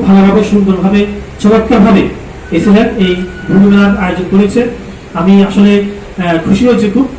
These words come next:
একই সাথে তার প্রতি ধন্যবাদ জানাই যে সে, আহ, খুব পরিশ্রম করে এত সুন্দর তিন দিন ব্যাপী একটা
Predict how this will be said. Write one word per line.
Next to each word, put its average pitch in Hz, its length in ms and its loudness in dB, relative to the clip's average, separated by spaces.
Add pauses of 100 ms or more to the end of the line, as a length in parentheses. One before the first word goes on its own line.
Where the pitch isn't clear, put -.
(280)
একই 190 180 0
সাথে 196 200 4
তার 185 160 -2
প্রতি 196 200 2
ধন্যবাদ 196 380 2
জানাই 214 220 2
যে 190 180 2
সে, 185 200 0
আহ, - 580 -8
খুব 220 140 0
পরিশ্রম 220 380 2
করে 220 180 2 (380)
এত 202 200 2
সুন্দর 220 420 2 (360)
তিন 226 160 4
দিন 226 140 2
ব্যাপী 202 220 2
একটা 196 200 0